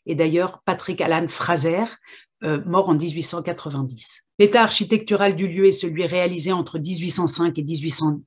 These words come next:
dix par les architectes Percier et Fontaine, qui ne sera modifié qu'après dix-huit cent cinquante avec la mise en place de l'éclairage zénital. Au premier plan, dans la travée délimitée par l'arc,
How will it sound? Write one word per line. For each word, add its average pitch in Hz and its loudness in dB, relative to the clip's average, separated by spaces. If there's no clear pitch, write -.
dix 175 -4
par 156 -2
les 156 0
architectes 156 -4
Percier 156 -2
et 139 -2
Fontaine, 175 0
qui 180 -2
ne 180 2
sera 202 2
modifié 196 0
qu'après 202 -2
dix-huit 185 -2
cent 190 -4
cinquante 170 -2
avec 165 -2
la 165 0
mise 170 -2
en 147 2
place 170 -2
de 156 -2
l'éclairage 160 -2
zénital. 151 -4
Au - -4
premier 170 0
plan, 185 0
dans 220 2
la 180 0
travée 220 6
délimitée 180 4
par 160 -2
l'arc, 202 0